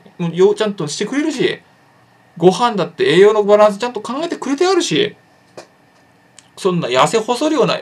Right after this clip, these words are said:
食事なんか与えるわけないからね。堀江も痩せて出てきたけど、あれは、いろんな、まあ、ストレスもあったんでしょう。まあ、痩せて出てきたけどね。堀江さんは。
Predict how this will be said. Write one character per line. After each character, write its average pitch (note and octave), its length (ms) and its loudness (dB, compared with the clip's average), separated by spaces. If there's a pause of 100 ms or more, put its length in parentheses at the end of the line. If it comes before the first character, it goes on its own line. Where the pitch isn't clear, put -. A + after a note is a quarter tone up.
(220)
食 - 260 -4
事 D#3+ 120 -4
な D#3+ 60 -2
ん D3+ 40 -6
か A2+ 140 -2
与 F3+ 160 -2
え G3+ 60 0
る A3+ 60 -2
わ A#3 80 0
け F3+ 60 -4
な D3 140 0
い A#3 40 -2
か E3+ 100 -2
ら A2+ 120 -4
ね。 B2+ 180 -6 (960)
堀 A3+ 220 4
江 D4 60 -2
も D4 140 -2
痩 A3+ 300 2
せ C4+ 140 -6
て D4+ 80 -6
出 C#4+ 60 -6
て C#4+ 120 -6
き C#4 60 -12
た G3+ 120 -2
け D#3+ 120 -2
ど、 D3 320 0 (1800)
あ - 80 2
れ A#3 80 2
は、 A#3 520 4 (1300)
い F3 80 0
ろ B3 80 -2
ん - 20 -12
な、 B3+ 80 -2
ま A3+ 100 4
あ、 - 40 -4
ス - 60 -10
ト C4 60 -6
レ A#3 80 0
ス G3 60 0
も D#3+ 60 -2 (120)
あ F#3 80 -4
っ F3+ 40 -14
た F#3+ 100 -8
ん D#3 40 -8
で C3+ 80 -6
し C3+ 60 -8
ょ G#2+ 180 -6
う。 - 40 -8
ま C#3 60 0
あ、 C3+ 40 2
痩 D3+ 100 4
せ G#3+ 100 -6
て G#3+ 100 -14
出 G#3 80 -10
て B3 80 -8
き - 60 -12
た D#3 100 -4
け B2 80 -2
ど A#2+ 120 -4
ね。 G#3+ 260 0 (640)
堀 D#3 140 -2
江 - 20 0
さ C#3 100 -2
ん C3 60 2
は。 A#2 240 2